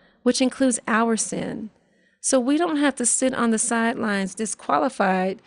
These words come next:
because we think, "Oh, I blew it, I've sinned too much." Now, if you're in a sin situation,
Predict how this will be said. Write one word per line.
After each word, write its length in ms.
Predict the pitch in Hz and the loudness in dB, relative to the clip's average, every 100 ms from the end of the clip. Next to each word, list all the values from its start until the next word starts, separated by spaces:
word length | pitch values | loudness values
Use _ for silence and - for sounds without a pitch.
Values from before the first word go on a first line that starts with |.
| - _ _ | -20 _ _
because 420 | 233 233 262 240 | -4 0 0 0
we 140 | 220 247 | -2 -6
think, 240 | 240 220 | -4 -4
"Oh, 180 | - 240 | -2 -2
I 120 | 226 | -2
blew 320 | 185 208 233 247 | -2 -2 0 0
it, 120 | 208 | 0
I've 140 | 185 | -2
sinned 460 | - - 240 240 226 | -4 -2 -2 -2 -4
too 160 | 254 | -2
much." 420 | 226 226 226 - - _ _ _ _ _ | 0 0 -2 -8 -16 _ _ _ _ _
Now, 280 | - 233 233 | -2 0 0
if 140 | 240 - | -2 -4
you're 160 | 302 | -4
in 180 | 330 294 | 0 0
a 60 | 262 | 2
sin 420 | - - 262 262 | 2 2 2 0
situation, 920 | - 262 - 247 240 247 - 247 240 | -2 -6 -2 0 0 0 0 -2 -4